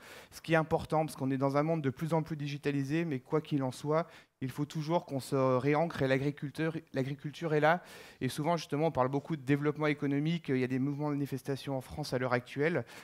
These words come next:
L'agriculture permet de maintenir un réseau économique, un tissu économique dans des zones parfois, euh, fortement, euh, fortement sinistrées. Donc voilà pour les hebdos. Donc, euh, je vous ai parlé de nos, de nos médias agricoles,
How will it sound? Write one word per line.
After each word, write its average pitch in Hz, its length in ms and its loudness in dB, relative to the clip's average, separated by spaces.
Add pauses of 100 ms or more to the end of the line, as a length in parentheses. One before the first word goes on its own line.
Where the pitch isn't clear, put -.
(140)
L'agriculture 147 720 0
permet 160 340 2
de 160 60 0
maintenir 151 500 0
un 147 120 0
réseau 151 320 2
économique, 147 500 -2
un 131 80 0
tissu 156 280 -4
économique 147 500 0
dans 135 100 -2
des 127 140 -2
zones 143 240 0
parfois, 156 480 0 (440)
euh, 120 120 2
fortement, 160 680 2
euh, 135 80 2
fortement 147 440 -2
sinistrées. 139 680 -2 (540)
Donc 127 100 0
voilà 151 240 4
pour 151 240 -2
les 139 200 4
hebdos. 147 360 0
Donc, 139 240 -4
euh, 123 40 2
je 120 100 -4
vous 156 160 -2
ai 165 60 4
parlé 160 400 2
de 139 200 2
nos, 131 360 0
de 131 120 -2
nos 147 140 2
médias 143 300 2
agricoles, 135 600 0